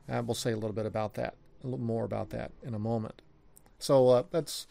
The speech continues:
get on to that now. The original intentions. What was the author of Psalm one intending to do? What were his goals? Now, of course, the Spirit of God has his own goals, but, uh,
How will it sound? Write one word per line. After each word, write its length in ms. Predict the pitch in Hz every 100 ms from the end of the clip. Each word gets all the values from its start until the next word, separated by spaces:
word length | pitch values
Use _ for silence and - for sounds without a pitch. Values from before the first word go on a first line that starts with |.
| - -
get 100 | -
on 180 | 143 151
to 40 | 131
that 180 | 110 117
now. 120 | 113
The 160 | 110 120
original 540 | 123 170 151 139 127
intentions. 800 | 131 117 - 139 127 - - -
What 240 | - 254 -
was 280 | 208 202
the 200 | - 143 - -
author 560 | 147 165 - 170 175 - - - _ -
of 140 | 139
Psalm 380 | - 151 160 165
one 440 | 143 139 123 135
intending 760 | 170 139 123 156 165 113 101 110
to 100 | 120
do? 560 | 117 151 135 101 - - - - -
What 160 | 170
were 100 | 220
his 200 | 185 196
goals? 680 | 139 135 151 131 110 117 -
Now, 140 | 143 131
of 120 | 127
course, 240 | 160 147
the 100 | -
Spirit 340 | 131 - 156 151
of 140 | 135
God 400 | 135 127 120 120 - - - _
has 400 | 131 131 120 - -
his 200 | 143 127
own 180 | 139 143
goals, 460 | 113 101 50 120 -
but, 280 | 123 110 -
uh, 140 | 117